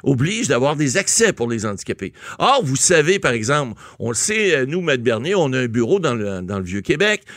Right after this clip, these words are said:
Le Vieux-Montréal, c'est un peu pareil. Bon, ce sont des immeubles qui ont été construits au siècle dernier, puis même avant, il y a des, des, des immeubles qui en, il remonte avant mille neuf cents.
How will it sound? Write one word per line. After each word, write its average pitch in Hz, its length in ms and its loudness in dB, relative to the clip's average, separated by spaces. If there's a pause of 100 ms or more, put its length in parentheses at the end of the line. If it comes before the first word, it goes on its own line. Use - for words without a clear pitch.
(100)
Le 120 100 0
Vieux-Montréal, 120 560 0
c'est - 140 -4
un 85 80 -6
peu 85 140 -4
pareil. 170 440 0 (300)
Bon, 180 160 2
ce 156 160 -2
sont 233 160 -4
des 160 240 -4
immeubles 175 300 -2
qui 170 80 -2
ont 131 60 0
été 135 140 -6
construits 165 640 -4 (280)
au 135 180 4
siècle - 380 2
dernier, 120 400 0
puis - 140 -8
même 143 280 2
avant, 120 300 -2
il 190 100 -4
y 135 40 0
a 107 60 0
des, 107 220 -4
des, 107 180 -4
des 101 200 -6
immeubles 147 260 -2
qui 135 80 -4 (100)
en, 117 220 -4
il 113 140 -4
remonte 123 280 -2
avant 117 260 0
mille 110 180 -4
neuf 95 160 -6
cents. 196 220 -2